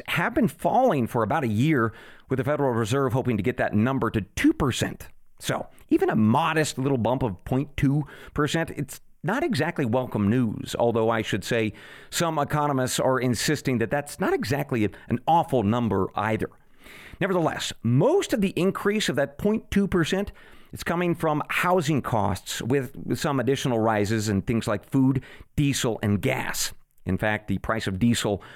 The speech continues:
went up last month for the first time in eight months. That is according to Bloomberg News. And that's pretty weird. All right, summer is typically when those prices go down. And in fact, that is what I shared with you back on July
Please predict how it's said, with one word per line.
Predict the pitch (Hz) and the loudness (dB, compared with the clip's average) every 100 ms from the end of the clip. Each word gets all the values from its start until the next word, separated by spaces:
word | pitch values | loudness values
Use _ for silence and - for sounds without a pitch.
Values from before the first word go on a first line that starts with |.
| - | -6
went | 135 165 | -4 -2
up | 165 - | -2 0
last | 165 156 - | 0 0 0
month | 143 160 - | 0 0 -4
for | 151 | -6
the | |
first | 143 139 - | -2 -2 -2
time | 131 123 | -2 -2
in | 123 | -2
eight | 147 - | -4 0
months. | 123 175 - - - | 0 0 -2 -4 -4
That | 101 98 | -2 -2
is | |
according | 95 - 110 101 | -2 -2 -2 0
to | 98 | 0
Bloomberg | 117 117 117 101 | 2 2 0 0
News. | 113 117 127 - - - - _ - | 0 2 0 -2 -10 -20 -20 _ -4
And | 214 | -2
that's | 330 | -2
pretty | - 427 | 0 2
weird. | 330 285 190 - - - - - - | 4 4 2 -2 -8 -18 -20 -16 -6
All | 156 | -4
right, | - | -2
summer | 190 202 208 | 0 0 0
is | 185 151 | 2 0
typically | - 175 185 165 147 | 0 0 0 2 2
when | 123 135 | 2 2
those | 110 123 110 | 0 -2 -2
prices | - 123 113 113 | -2 -2 0 -2
go | - 107 98 | 0 0 0
down. | 98 135 135 95 - - - - - - | 0 0 0 -4 -8 -18 -20 -20 -14 -6
And | 135 | -2
in | 135 | 0
fact, | 127 143 - | 0 -2 -2
that | 226 | -2
is | 339 - | -2 0
what | 381 | 2
I | |
shared | - 226 233 | 2 2 2
with | 196 - | 2 2
you | 170 - - - | 2 0 -6 -6
back | 147 151 - | -4 -4 -2
on | 160 156 | 0 0
July | 131 165 165 | 0 0 2